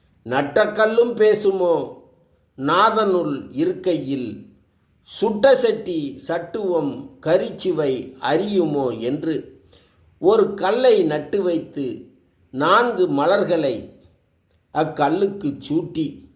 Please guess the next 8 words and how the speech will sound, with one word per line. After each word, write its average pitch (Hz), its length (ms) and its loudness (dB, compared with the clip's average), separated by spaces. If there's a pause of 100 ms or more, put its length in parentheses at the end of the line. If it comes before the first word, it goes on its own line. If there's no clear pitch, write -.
(380)
அதனை 202 400 4
சுற்றி 196 480 -4
வந்து 151 360 0 (760)
மொணமொண 196 560 2 (460)
மொணமொணவென்று 151 960 -2 (760)
ஏதோ 185 520 2
மந்திரம் 190 680 4 (460)
கூறுகிறீர். 160 800 -2